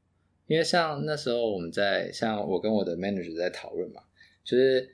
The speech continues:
呃，他就说像有一些病人，因为他们可能除了头痛之外，他还会有脖子痛的问题。那像有时候呢，可能会教，就会教 stretching。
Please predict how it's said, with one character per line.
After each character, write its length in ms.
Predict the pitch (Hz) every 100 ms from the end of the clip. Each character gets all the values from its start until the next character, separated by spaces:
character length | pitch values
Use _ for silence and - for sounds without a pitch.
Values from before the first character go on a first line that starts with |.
| _ _ _ _
呃， 460 | 98 92 92 92 90
他 160 | - 120
就 160 | 123
说 180 | 123 120
像 240 | 127 123 104
有 100 | 92
一 80 |
些 160 | 104 107
病 220 | 110 104
人， 220 | 87 80 107
因 180 | 113
为 60 | 113
他 160 | 104 107
们 160 | 98
可 200 | 90 85
能 220 | 78 78
除 220 | 80 - 85
了 180 | 85
头 160 | 85 87
痛 220 | 101 95
之 140 | - 90
外， 340 | 90 87 -
他 280 | - 90 90
还 160 | - 80
会 100 | 87
有 140 | 78 - -
脖 160 | 82
子 120 | 82
痛 220 | 80 92 76
的 80 |
问 240 | 76 82 -
题。 220 | - - _ _ _ _ _
那 200 | - 107
像 300 | 107 120 101
有 100 | 95
时 140 | - 101
候 140 | 113
呢， 200 | 92 85
可 140 | - 82
能 180 | 87
会 100 | 92
教， 320 | 87 95 90 90
就 160 | 98
会 160 | 92 90
教 240 | 87 82
stretching。 540 | - - 82 73 -